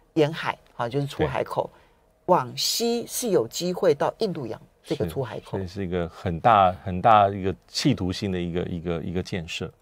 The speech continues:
Speaker 1: 嗯。
Speaker 2: 对。所以这，这也可以看到俄罗斯的一个，一个，它在姿态上可能一个比较稍微软化一些些。
Speaker 1: 所以我们能够去，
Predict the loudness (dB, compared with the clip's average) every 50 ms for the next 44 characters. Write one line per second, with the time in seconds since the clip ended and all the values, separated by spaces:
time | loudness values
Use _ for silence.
0 | _ -14 -12 -10 -8 -6 -6 -6 -8 -10 -14 -20 _ -20 -20 -20 _ _ _ 0
1 | 0 2 4 4 4 4 4 4 6 8 8 8 8 4 2 0 0 2 2 2
2 | 4 4 4 4 2 0 -2 -4 -6 -4 -4 -2 -4 -4 -6 -6 -6 -6 -6 -6
3 | -6 -8 -8 -8 -6 -6 -4 -4 -6 -8 -12 _ _ _ _ -10 -6 -4 -2 -2
4 | -2 -4 -4 -4 0 0 0 0 2 0 -2 -2 -2 -4 -6 -4 -4 -4 -6 -6
5 | -4 -2 -2 -2 0 0 0 0 2 2 0 -2 -4 -8 -16 -20 -20 -18 _ -4
6 | -4 -4 -2 -2 0 0 0 -2 -4 -8 -8 -8 -8 -8 -12 -14 -14 -16 -16 -18
7 | _ _ -10 -8 -4 -2 -2 -2 -2 -2 -4 -4 -4 -4 -2 -2 0 0 2 0
8 | 0 -2 -6 -12 -10 -8 -4 -4 -2 -4 -4 -6